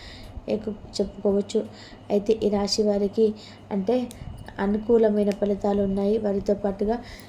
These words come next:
కొన్ని చిన్న చిన్న సమస్యలు కూడా ఉంటాయి. అలా సమస్యలు ఉన్నాయని చెప్పేసి బాధపడకుండా ఉండాలి. ఎందుకంటే సమస్యలు అనేటివి ప్రతి ఒక్కరికి కూడా ఉంటూనే ఉంటాయి.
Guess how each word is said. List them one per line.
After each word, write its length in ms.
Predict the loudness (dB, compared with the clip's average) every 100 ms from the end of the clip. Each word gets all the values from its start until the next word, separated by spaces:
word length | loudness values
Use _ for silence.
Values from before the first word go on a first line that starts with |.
| -8
కొన్ని 300 | -2 0 2
చిన్న 380 | 0 -2 -2 0 0
చిన్న 140 | 0
సమస్యలు 640 | 0 -2 -2 -2 -2 -2 -2
కూడా 380 | -2 0 2 2
ఉంటాయి. 440 | 0 0 0 0 -2 -12 -18 -16 -2
అలా 140 | 0
సమస్యలు 560 | 0 0 0 0 0 0
ఉన్నాయని 440 | 0 0 0 0
చెప్పేసి 480 | -2 -4 -2 -2 0
బాధపడకుండా 920 | 0 0 0 0 0 0 0 0 0 -2 -8 -14 -8
ఉండాలి. 400 | -2 2 2 2 0
ఎందుకంటే 600 | 0 0 0 0 0 -2 -2
సమస్యలు 640 | -2 0 0 2 2 2
అనేటివి 480 | 2 2 0 2 2
ప్రతి 320 | 2 0 2
ఒక్కరికి 480 | 0 0 0 0 0
కూడా 220 | 0 0
ఉంటూనే 460 | 0 -2 -2 0 0
ఉంటాయి. 400 | -2 0 -2